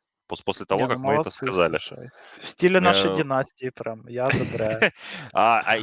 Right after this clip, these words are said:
Speaker 1: а можешь, пожалуйста, открыть состав Вашингтона нам,
Speaker 2: М,
Speaker 1: э,
Speaker 2: э,
Speaker 1: чтобы
Speaker 2: да,
Speaker 1: мы
Speaker 2: вот я щас
Speaker 1: посмотрели?
Speaker 2: показываю контракт у Бертонса, просто чтобы
Speaker 1: Да-да-да.
Speaker 2: поняли, ну, ну, насколько
Speaker 1: Мгм.
Speaker 2: это плохо. То есть у него контракт еще аж на четыре года, и четвертый год это, это player option, хотя нет, это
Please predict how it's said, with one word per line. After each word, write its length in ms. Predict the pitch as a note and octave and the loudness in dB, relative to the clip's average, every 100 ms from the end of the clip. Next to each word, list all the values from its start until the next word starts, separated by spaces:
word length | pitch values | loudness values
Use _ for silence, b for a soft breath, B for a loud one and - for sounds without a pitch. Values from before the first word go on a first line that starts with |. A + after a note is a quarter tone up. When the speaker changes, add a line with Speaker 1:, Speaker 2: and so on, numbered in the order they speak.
| - | -2
Speaker 1:
а 80 | |
можешь, 400 | C3 G#3 F3+ - - | -2 -2 -2 -2 -2
пожалуйста, 540 | F#2+ G2 F2+ - - | 4 4 4 0 -2
открыть 380 | F2+ - F#2 - | -2 -2 -4 -6
состав 420 | - - E2 - | -14 -2 -2 -2
Вашингтона 640 | E2 - - - E2 D2+ C#2+ | -10 -12 -16 -8 -8 -8 -10
нам, 200 | D#2 - | -12 -12
Speaker 2:
М, 460 | D3+ E2 D#2+ E2 C3 | -12 -8 -6 -4 -2
Speaker 1:
э, 40 | B2+ | -2
Speaker 2:
э, 0 | |
Speaker 1:
чтобы 200 | B2+ D#3+ | 0 4
Speaker 2:
да, 0 | |
Speaker 1:
мы 80 | D#3 | 6
Speaker 2:
вот 160 | C#3 - | 6 2
я 60 | |
щас 180 | A2 F2+ | 2 2
Speaker 1:
посмотрели? 20 | |
Speaker 2:
показываю 440 | G2 F3+ F3+ E3+ E3+ | 2 4 4 4 0
контракт 480 | F#3+ F#3 F#3+ F#3+ G3 | 0 2 2 2 -2
у 40 | |
Бертонса, 580 | F#3 D#4 - G3 - D#3 | 0 0 2 -2 0 -2
просто 340 | - D#3+ D#3+ | 0 -4 -4
чтобы 280 | - - A#2 | -2 2 4
Speaker 1:
Да-да-да. 0 | |
Speaker 2:
поняли, 560 | G3 F3 E3 D3+ D3 - _ _ _ | 4 2 2 2 0 -2 _ _ _
ну, 180 | F#3+ D#3+ | -12 -10
ну, 420 | D#3 D#3 F3+ D3 C#3 | -10 -8 -8 -8 -12
насколько 580 | D#3+ E3 - G3 E3 D3+ | -8 -8 0 2 2 2
Speaker 1:
Мгм. 0 | |
Speaker 2:
это 160 | C3+ C#3 | 0 -2
плохо. 480 | - D3 C#3 - - B B B | -6 -6 -4 -6 -14 B B B
То 80 | - | -4
есть 160 | D#3+ - | -4 -2
у 20 | |
него 200 | F3+ A3+ | 0 0
контракт 420 | - G3+ G#3 G#3 | 0 2 2 2
еще 240 | F#3+ - G#3+ | -2 -6 0
аж 200 | G3+ - | 0 0
на 80 | G3+ | -4
четыре 380 | - F#3 G3 F#3 | -6 -4 0 0
года, 320 | F3 A#3 G#3+ | 2 2 4
и 120 | C#3+ D3+ | 2 0
четвертый 540 | - - F3+ F3+ E3 | -10 -4 -2 -2 -6
год 340 | D3+ E3+ E3 D3 | -2 -2 -2 -4
это, 540 | D3 - C#3 C#3 C3 | -4 0 2 4 2
это 160 | C3+ - | -2 -8
player 300 | - C#3 C3+ | -8 -4 -2
option, 340 | G3+ - - | -2 -6 -14
хотя 280 | - - C#3+ | -18 -12 -10
нет, 200 | C3+ A#2 | -8 -10
это 180 | A#2 C3+ | -10 -10